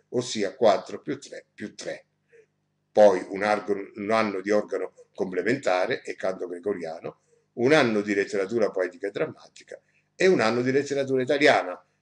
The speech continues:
per gli alunni sprovvisti di diploma di maturità nel corso medio e infine un ulteriore anno di storia ed estetica musicale nel periodo superiore. In compenso, gli allievi di composizioni erano esonerati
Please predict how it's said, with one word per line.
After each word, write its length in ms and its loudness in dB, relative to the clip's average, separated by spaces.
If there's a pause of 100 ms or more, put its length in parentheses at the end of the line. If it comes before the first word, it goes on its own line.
(120)
per 140 -6
gli 80 -2
alunni 280 -2
sprovvisti 720 -8
di 140 -8
diploma 400 -8
di 100 -14
maturità 640 -10 (260)
nel 180 -4
corso 340 -10
medio 480 -10
e 120 -2 (100)
infine 580 -2 (220)
un 200 -2
ulteriore 580 4
anno 260 0
di 100 -12
storia 320 -2
ed 80 -8
estetica 460 -6
musicale 640 -10 (260)
nel 240 -2
periodo 560 -2
superiore. 720 -4 (520)
In 120 -2
compenso, 640 -2
gli 140 -6
allievi 360 -2
di 100 -14
composizioni 760 -8
erano 460 -4 (260)
esonerati 920 -4